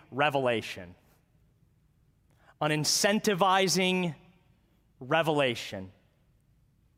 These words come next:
Notice what Paul says about Christ's giving himself up for us on the cross. He says it was a fragrant offering and sacrifice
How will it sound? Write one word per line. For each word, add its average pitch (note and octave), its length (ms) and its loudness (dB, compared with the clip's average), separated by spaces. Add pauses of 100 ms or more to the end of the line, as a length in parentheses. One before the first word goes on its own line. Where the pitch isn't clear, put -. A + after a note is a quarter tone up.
(1300)
Notice G3 300 0
what G3 180 0
Paul F3+ 220 0
says E3+ 300 0
about D#3 260 0
Christ's - 840 -2 (380)
giving E3 320 0
himself D3+ 600 0
up C#3+ 220 0
for C#3+ 220 -2
us C3 220 0
on C3+ 120 -2
the B2 80 -6
cross. - 840 -8 (1400)
He F#3+ 140 -2
says E3+ 220 0
it E3 100 -4
was E3+ 240 0
a D#3 140 0
fragrant F3 840 0
offering B2+ 600 -2 (1160)
and C#3 160 -4
sacrifice C#3 1160 -2